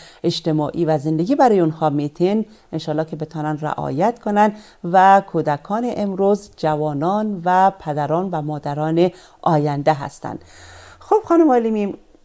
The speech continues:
اه، بله در رابطه با جوانان و کودکانی که شما صحبت کردین و گفتین که باید اینها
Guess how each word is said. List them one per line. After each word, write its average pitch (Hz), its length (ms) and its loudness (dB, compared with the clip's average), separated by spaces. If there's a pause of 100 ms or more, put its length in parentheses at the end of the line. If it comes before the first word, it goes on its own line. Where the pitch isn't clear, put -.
(140)
اه، 180 440 -2
بله 220 480 4
در 196 180 2
رابطه 180 340 -2
با 214 400 4 (560)
جوانان 165 460 0
و 170 120 -4
کودکانی 160 600 -8
که 175 80 -8
شما 160 300 -6
صحبت 156 500 -6
کردین 147 480 -8
و 151 100 -6
گفتین 185 380 -10
که 190 400 -4
باید 170 300 -2
اینها 165 480 0